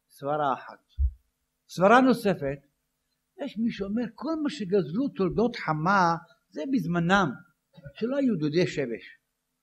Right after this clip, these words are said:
או בדורות שלפני דור אחד שלנו. היום בכל בית, אין לך בית שאין שם דוד שמש. אז בכל בית יש דוד שמש, זה כבר נפוץ הדבר הזה. אז מכיוון שהדבר הזה נפוץ, יש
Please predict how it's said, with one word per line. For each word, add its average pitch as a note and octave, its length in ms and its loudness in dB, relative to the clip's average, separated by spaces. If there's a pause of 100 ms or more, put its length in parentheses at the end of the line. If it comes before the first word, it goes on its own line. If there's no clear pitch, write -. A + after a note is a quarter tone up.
(480)
או B3 280 10
בדורות G3 440 4
שלפני E3 600 -8
דור F3 200 4
אחד C#3 200 -6
שלנו. G#2+ 340 -8 (540)
היום C#4 360 8
בכל C#4+ 380 8
בית, G#3 380 8 (340)
אין E4 160 -2
לך A#3 260 0
בית C#4 220 2
שאין A3+ 200 -6
שם F#3 160 -4 (140)
דוד C3+ 160 -4
שמש. A2+ 300 -12 (720)
אז C4+ 120 -4
בכל F4 300 4
בית D#4+ 180 6
יש D4+ 160 -2
דוד B3+ 240 0
שמש, A#3+ 300 0
זה B3 140 -2
כבר C4 100 0 (160)
נפוץ A3 280 2
הדבר E3 420 0
הזה. C#3 180 -2 (840)
אז F3+ 140 4
מכיוון B3 380 6
שהדבר G#3+ 280 2
הזה A#3 220 4
נפוץ, F3+ 400 0 (460)
יש F#3+ 160 -4